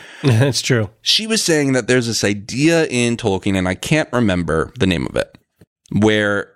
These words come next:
Speaker 2: beings, especially holy beings, especially elves and certain Numenorians, will open each other to their minds a bit, right? Like, I will, I will project my thoughts to you.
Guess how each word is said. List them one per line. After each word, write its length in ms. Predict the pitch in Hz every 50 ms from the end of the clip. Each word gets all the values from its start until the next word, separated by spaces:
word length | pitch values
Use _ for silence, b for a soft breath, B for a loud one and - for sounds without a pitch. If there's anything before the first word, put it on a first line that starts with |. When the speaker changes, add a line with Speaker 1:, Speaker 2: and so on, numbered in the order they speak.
| _ _ _ - - 78 101 113
Speaker 2:
beings, 480 | 139 165 185 185 147 113 107 104 104 113
especially 880 | 107 - - - 135 139 143 - - 127 127 131 127 127 123 120 120
holy 400 | 104 - - 131 120 120 120 117
beings, 480 | 110 113 113 113 110 110 107 104 104 101
especially 960 | 104 95 - - 117 110 104 - - 107 104 101 98 95 95 95 92 95 B B B B B B B
elves 500 | 120 123 120 117 117 113 110 107 104 104
and 160 | 98 95 90
certain 300 | - 110 104 101 95 98
Numenorians, 880 | 101 98 98 95 101 104 107 110 110 110 104 104 101 101 98 - - - _ _ _ _ b b b b -
will 260 | 110 117 117 117 - - -
open 320 | 113 135 156 156 151 143 143
each 260 | 139 120 - - -
other 520 | 127 117 113 110 107 107 104 104 104 101 _ _ _ _ _ _ _ -
to 160 | - - 143
their 160 | 120 123 107 101
minds 420 | 98 98 98 98 95 90 80 -
a 40 | -
bit, 160 | - - -
right? 240 | - 101 107 107 80
Like, 160 | 87 98 95
I 140 | - 110 113
will, 260 | 113 117 113 104 98 -
I 80 | 104
will 140 | 113 113 110
project 500 | 104 - 117 113 101 113 113 101 - -
my 140 | 107 95 90
thoughts 400 | - - 92 82 - - - -
to 100 | - -
you. 280 | - 69 - - 113